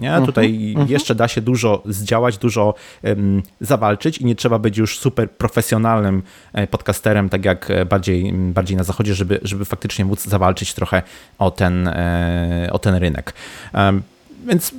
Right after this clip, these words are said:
Speaker 1: każdy pewnie ma coś tam do, do ugrania, każdy ma jakieś swoje powody. Ja myślę sobie, że nie ma jednej dobrej miary czy jednego dobrego takiego czynnika, e, dlaczego warto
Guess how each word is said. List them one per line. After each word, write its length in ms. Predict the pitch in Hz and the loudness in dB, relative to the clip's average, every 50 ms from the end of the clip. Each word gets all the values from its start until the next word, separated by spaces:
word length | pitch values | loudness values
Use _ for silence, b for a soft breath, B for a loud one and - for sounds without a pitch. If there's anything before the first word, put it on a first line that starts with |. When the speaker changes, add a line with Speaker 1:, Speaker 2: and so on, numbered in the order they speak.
| 247 - | -12 -6
Speaker 1:
każdy 380 | - 180 196 170 151 180 180 147 - _ _ | -4 -2 -2 -2 -2 -2 -4 -4 -6 _ _
pewnie 260 | - 156 147 151 143 | -4 -4 -2 0 0
ma 240 | 143 139 139 139 139 | 0 2 0 0 0
coś 200 | - - 139 - | 0 -2 -4 -2
tam 220 | - 127 120 123 113 | 0 0 0 0 0
do, 260 | 120 113 113 110 107 - - - | 0 2 0 0 -2 -4 -8 -12
do 220 | - - 107 117 | -8 -4 -2 0
ugrania, 520 | 117 110 117 110 101 98 95 104 131 151 147 - | 0 0 2 0 2 2 2 0 0 0 -2 -2
każdy 240 | - 110 107 110 104 | -2 0 0 2 2
ma 60 | 98 | 0
jakieś 180 | 101 - 110 - | 0 -2 -4 -6
swoje 480 | - - 110 107 98 98 98 95 92 92 | -4 -2 0 0 2 2 2 2 0 0
powody. 480 | - - 101 101 101 95 113 147 185 185 B B B B B B | 0 -2 0 0 0 0 0 0 -2 -2 B B B B B B
Ja 120 | - 190 - - _ - | -4 -4 -4 -6 _ -18
myślę 480 | - 143 156 151 165 175 170 - - 165 | -14 -12 -10 -6 -4 -2 -2 0 0 0
sobie, 200 | - 180 160 151 | 0 0 0 0
że 300 | 143 147 143 139 139 - - | 0 0 0 0 -2 -2 -4
nie 260 | 135 143 147 147 143 | -4 -2 0 0 0
ma 240 | 135 127 123 120 120 | 0 2 0 0 0
jednej 600 | 120 120 131 120 117 123 120 117 113 110 110 107 | 0 -2 -2 -2 -2 0 0 2 2 2 0 -2
dobrej 520 | 101 104 107 113 110 110 110 104 101 101 101 | -2 -4 -4 -4 -2 -2 0 0 0 0 0
miary 360 | 98 101 107 110 113 110 98 | 0 0 2 2 2 0 -2
czy 160 | - - 101 | -2 0 0
jednego 260 | 95 92 107 101 101 | 0 0 0 -2 -4
dobrego 360 | 90 92 98 98 92 98 95 | -2 -2 -2 0 0 0 0
takiego 260 | - 95 - - 104 - | -2 -2 -4 -4 -4 -2
czynnika, 260 | - 104 104 - 95 | -2 -2 0 0 -2
e, 520 | 90 - - - - 98 95 92 90 90 | -2 -4 -6 -6 -4 -2 0 0 0 -2
dlaczego 560 | 87 - - 95 101 101 - - 120 104 98 | -2 -4 -4 -2 -2 -2 0 -2 -2 0 0
warto 400 | 90 101 92 - - 90 90 92 | 0 0 0 0 0 0 0 0